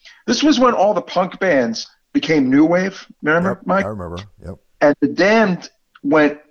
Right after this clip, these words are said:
Speaker 1: new wave slash new romantic. And they did the sixties song Eloise, and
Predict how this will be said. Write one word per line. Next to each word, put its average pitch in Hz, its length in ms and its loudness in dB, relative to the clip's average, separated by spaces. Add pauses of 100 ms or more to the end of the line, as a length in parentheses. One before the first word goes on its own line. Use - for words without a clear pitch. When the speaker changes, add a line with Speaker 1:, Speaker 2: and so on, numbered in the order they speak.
(140)
Speaker 1:
new 147 320 2
wave 165 340 2
slash 143 380 -2
new 139 140 4
romantic. 135 560 0 (760)
And 131 220 4
they 170 200 4
did 143 540 0
the 135 140 0
sixties 139 540 -2
song 123 360 -4
Eloise, 110 560 -2
and 117 220 -2